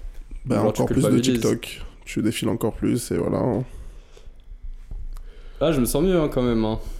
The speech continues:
Speaker 2: Après avoir coupé toutes les habitudes, plus de TikTok et tout, euh, tu sais, j'ai vraiment l'impression que mon niveau, euh, de base de dopamine est plus élevé. Même s'il a moins d'intensité, j'ai moins de haut, moins de bas.
Speaker 1: Hmm.
Speaker 2: J'avais vraiment l'impression que ça se confirme.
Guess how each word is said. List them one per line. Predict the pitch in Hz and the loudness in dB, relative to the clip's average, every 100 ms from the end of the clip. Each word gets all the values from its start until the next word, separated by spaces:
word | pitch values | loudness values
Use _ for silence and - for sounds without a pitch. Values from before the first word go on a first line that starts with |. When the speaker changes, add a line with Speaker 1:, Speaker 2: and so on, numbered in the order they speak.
| - 104 | -12 -12
Speaker 2:
Après | - 107 120 | -10 -4 0
avoir | 107 104 | 0 0
coupé | - - | -2 -2
toutes | 107 - | -2 0
les | 123 117 | 0 2
habitudes, | 113 110 - 120 120 | 0 -2 0 2 2
plus | 120 113 | 0 -6
de | |
TikTok | - - 117 117 113 | -8 -4 0 2 0
et | 107 | -4
tout, | - 127 135 | -4 0 2
euh, | 107 95 92 | 0 -2 -6
tu | - - - - - _ - | -12 -20 -20 -20 -20 _ -10
sais, | - | -2
j'ai | 113 | 2
vraiment | 107 127 | 4 2
l'impression | 127 143 - | 2 0 0
que | 127 127 | -2 2
mon | |
niveau, | 117 117 117 117 110 | 2 4 4 6 6
euh, | 104 101 101 101 - | 4 2 -2 -6 -6
de | - | -4
base | 104 104 131 127 113 | -2 2 2 2 0
de | |
dopamine | 113 110 120 113 139 139 | 0 0 2 4 4 4
est | 101 | 2
plus | 98 104 | 0 0
élevé. | 110 120 120 107 107 - - | 2 2 2 2 0 -10 -4
Même | 117 | -2
s'il | - 113 | 2 2
a | 110 | 2
moins | 107 110 107 107 | 2 2 0 0
d'intensité, | 107 104 113 110 110 - 117 120 | 0 0 0 -2 -6 0 2 2
j'ai | 110 | 0
moins | 101 | -2
de | 104 - | -2 0
haut, | 113 | 0
moins | 107 107 | 0 -2
de | 101 | 0
bas. | 107 117 123 - - - - - - - | 2 2 -2 -8 -20 -20 -20 -20 -20 -6
Speaker 1:
Hmm. | 120 113 90 - | -4 -4 -6 -10
Speaker 2:
J'avais | 87 90 | -4 -2
vraiment | 98 107 113 | 0 2 0
l'impression | 113 117 - 110 | 0 -4 -4 -6
que | |
ça | 107 104 | -4 -6
se | |
confirme. | - 107 - 107 101 | -4 -6 -2 -2 -2